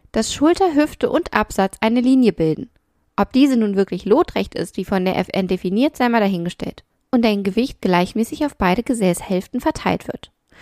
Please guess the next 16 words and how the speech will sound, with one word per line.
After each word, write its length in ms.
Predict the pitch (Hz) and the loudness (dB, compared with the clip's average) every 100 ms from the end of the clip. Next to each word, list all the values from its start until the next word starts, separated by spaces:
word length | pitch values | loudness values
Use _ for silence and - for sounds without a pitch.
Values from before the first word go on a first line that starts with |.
| - - | -20 -2
Du 140 | 277 | 2
hörst 280 | 247 226 - | 4 2 0
auf, 200 | 202 196 | -2 -2
mit 140 | 180 185 | -4 -4
den 120 | 180 | -6
Knien 340 | - 285 254 | 0 2 2
zu 120 | - | 0
klammern. 440 | - - 151 220 226 _ _ _ _ - | -8 -8 -10 -10 -14 _ _ _ _ -2
Das 220 | 214 202 | -2 0
Thema 340 | - 226 214 208 | 2 4 4 0
wegfliegende 500 | 220 - 208 196 202 | -2 -2 -2 0 -2
Unterschenkel 600 | 311 330 - 277 - 302 | 0 0 0 -4 -2 -4
ist 120 | - | -2
damit 280 | 302 320 - | -2 -2 -4
auch 120 | - | -6
passé. 380 | - - - | -10 -14 -16